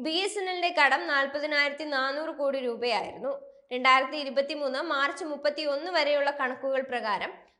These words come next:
കടം ഇരുപത്തിയെട്ടായിരത്തി തൊണ്ണൂറ്റിരണ്ട് കോടി രൂപയായി കുറഞ്ഞിട്ടുമുണ്ട്. പിന്നീട് രണ്ടായിരത്തി ഇരുപത്തിനാല് മാർച്ച് മുപ്പത്തിയൊന്ന് എത്തിയപ്പോഴേക്കും കടം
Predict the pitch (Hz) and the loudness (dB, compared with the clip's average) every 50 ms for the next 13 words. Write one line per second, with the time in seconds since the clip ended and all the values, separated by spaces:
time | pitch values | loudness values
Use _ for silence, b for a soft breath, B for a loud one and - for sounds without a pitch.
0 | b - 262 285 294 311 302 - 254 285 269 294 - 330 - 330 320 285 277 285 | b 2 2 4 4 2 0 -2 -6 -6 -6 -4 -4 -4 -2 2 2 2 2 4
1 | - 302 294 294 285 285 294 285 320 285 302 269 269 262 262 285 - 285 262 262 | 4 6 6 6 4 2 -2 -4 -6 -4 -2 -2 -2 -2 -4 -4 -4 -4 -4 -2
2 | 254 254 277 311 349 330 320 294 294 285 285 277 262 247 254 254 247 - - - | -2 -2 -4 -6 -4 -2 0 0 0 0 0 0 0 0 0 0 -2 -2 -4 -6
3 | - - - 240 226 233 240 247 240 240 226 202 170 160 180 180 233 269 - - | -12 -8 -6 -6 -4 -4 -6 -6 -8 -8 -10 -12 -12 -10 -6 -2 0 0 0 -2
4 | - - - b b b b b b b b - 320 320 349 370 381 381 392 349 | -6 -16 -20 b b b b b b b b -6 -4 -2 0 0 0 0 2 2
5 | 339 320 320 330 330 339 330 339 359 330 269 262 330 339 349 359 330 320 302 302 | 2 4 4 6 4 4 4 0 -2 -2 -2 -2 -2 -2 -2 0 2 4 4 4
6 | 294 311 311 311 294 269 262 262 302 339 - 403 339 320 294 - 302 294 - 311 | 4 4 2 2 2 2 2 2 0 0 -2 -4 -4 -4 -2 0 0 0 0 0
7 | 302 294 294 294 269 269 269 277 277 269 277 269 240 220 196 190 - 214 285 440 | -2 -2 0 0 0 0 0 -4 -4 0 0 0 2 2 0 -2 -2 -2 -4 -4
8 | - - B B B B - 349 330 330 359 - | -6 -12 B B B B 0 4 4 6 6 4